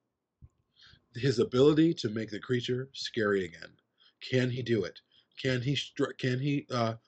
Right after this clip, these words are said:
strike terror into us with this thing that we've seen ad nauseum?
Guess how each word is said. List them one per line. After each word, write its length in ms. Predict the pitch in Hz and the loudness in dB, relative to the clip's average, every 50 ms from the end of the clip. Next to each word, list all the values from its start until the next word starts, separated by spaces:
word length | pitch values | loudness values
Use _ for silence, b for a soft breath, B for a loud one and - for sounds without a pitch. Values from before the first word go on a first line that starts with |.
| _ _ _ - | _ _ _ -18
strike 300 | - - 139 131 131 131 | -2 2 4 4 4 2
terror 300 | - 151 151 175 175 139 | 2 4 6 6 6 4
into 360 | 107 110 107 107 - 104 90 | 4 0 -4 -6 -6 -6 -6
us 300 | 80 73 - - - - _ _ - | -8 -10 -12 -14 -14 -16 _ _ -4
with 180 | 120 117 117 | -4 -4 -2
this 160 | 117 113 117 - | -4 -6 -6 -6
thing 260 | - 117 101 98 104 | -4 -4 -4 -4 -6
that 100 | 104 - | -8 -8
we've 160 | 101 104 101 - | -8 -10 -10 -8
seen 380 | - - 107 101 98 98 104 - | -6 -6 -4 -4 -6 -8 -8 -8
ad 220 | 107 104 104 107 | -6 -6 -6 -4
nauseum? 480 | 101 98 95 101 98 - 98 92 87 - | -4 -6 -6 -6 -8 -10 -10 -12 -12 -14